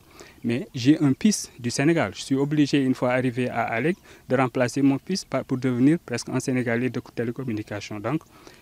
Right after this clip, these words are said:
c'est une problématique et que nous,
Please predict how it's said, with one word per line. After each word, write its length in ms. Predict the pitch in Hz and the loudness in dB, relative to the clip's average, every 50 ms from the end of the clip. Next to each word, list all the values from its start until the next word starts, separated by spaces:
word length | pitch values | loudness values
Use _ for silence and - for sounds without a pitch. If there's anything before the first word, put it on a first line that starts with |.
| _ - | _ -14
c'est 260 | - - 113 113 117 | -8 -6 -4 -6 -4
une 160 | 117 123 123 | -4 -6 -6
problématique 640 | - 147 156 156 143 139 135 127 120 - 135 156 180 - - - _ - - - - - | -2 0 0 2 2 2 2 2 0 0 -2 -2 -2 -4 -12 -20 _ -20 -20 -20 -14 -8
et 200 | 107 110 107 - | -6 -6 -6 -4
que 100 | - 120 | -4 -4
nous, 500 | 117 117 117 120 123 120 117 117 113 | -2 -2 -2 -2 -4 -4 -6 -6 -8